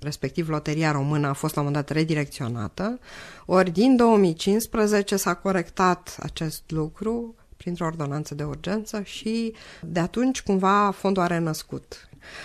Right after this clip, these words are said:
Ori, uh, nu e simplu să plătești oameni, să ții un sediu, să-ți plătești facturile lună de lună și să oferi și conținut cultural.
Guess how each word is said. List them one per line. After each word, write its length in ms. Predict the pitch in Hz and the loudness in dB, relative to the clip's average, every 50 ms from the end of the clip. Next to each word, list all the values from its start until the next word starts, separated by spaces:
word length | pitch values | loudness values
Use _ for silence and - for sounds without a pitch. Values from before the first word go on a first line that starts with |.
| - - - | -18 -12 -4
Ori, 420 | - 175 175 170 180 180 190 190 180 | 2 4 4 4 4 4 4 6 6
uh, 400 | 175 170 170 165 165 160 156 147 151 151 151 | 6 6 6 4 4 2 2 0 0 0 4
nu 120 | 185 214 | 8 10
e 100 | 220 208 | 10 10
simplu 760 | 202 - - 185 165 160 156 - 175 180 190 233 277 311 - _ _ | 8 6 2 2 2 2 2 0 -2 0 0 0 -2 -4 -10 _ _
să 240 | - - - - 190 185 185 180 175 170 170 160 156 151 147 147 135 - 151 156 - | -10 -6 -2 2 4 4 4 4 4 4 4 2 2 0 0 -2 -4 -6 -8 -10 -6
plătești 440 | - 143 139 - 131 127 - - 180 | -6 -6 -4 -2 -2 -4 -2 -2 0
oameni, 640 | 160 160 165 190 202 214 220 226 220 220 220 214 | 2 2 2 2 2 2 2 2 2 0 0 -2
să 200 | 208 - - 190 170 165 160 160 160 156 156 151 151 147 151 151 147 - | -2 -2 -2 0 2 2 2 2 2 2 0 -2 -2 -4 -4 -6 -8 -10
ții 140 | - - 175 | -6 -4 0
un 180 | 180 170 165 | 0 2 2
sediu, 720 | 170 - - 170 156 175 180 175 185 196 196 202 202 190 196 | 0 0 0 2 2 2 2 0 0 2 2 2 2 2 0
să-ți 680 | 190 - - 180 175 170 170 165 165 156 156 156 - - | 0 -2 -2 0 0 2 2 2 2 0 0 -2 -4 -6
plătești 320 | - 156 156 - 175 - | -4 -4 -4 -4 -4 -4
facturile 480 | - 160 160 - - 170 160 156 156 156 | -4 -4 -4 -2 -4 -2 0 0 0 0
lună 260 | 151 156 160 160 151 | -2 -2 -2 -2 -2
de 120 | 151 147 | -2 -2
lună 340 | 139 147 156 170 202 226 254 262 - - - - - - - - - | -4 -2 -2 -2 -2 -2 -2 -4 -8 -16 -16 -16 -16 -18 -18 -16 -10
și 460 | - - - - 214 220 226 233 240 | -6 -4 2 4 4 6 6 4 2
să 400 | 226 - - 196 190 208 214 214 | 2 2 4 4 6 6 6 6
oferi 300 | 190 170 - - 196 208 | 4 2 2 4 2 2
și 160 | 202 - - 208 | 2 -2 -8 -8
conținut 460 | - - 175 175 - 170 156 147 - | -4 -2 -2 -2 -2 -2 -4 -4 -6
cultural. 580 | - - 147 143 - 143 123 113 92 - - | -6 -8 -6 -6 -6 -4 -4 -4 -4 -4 -8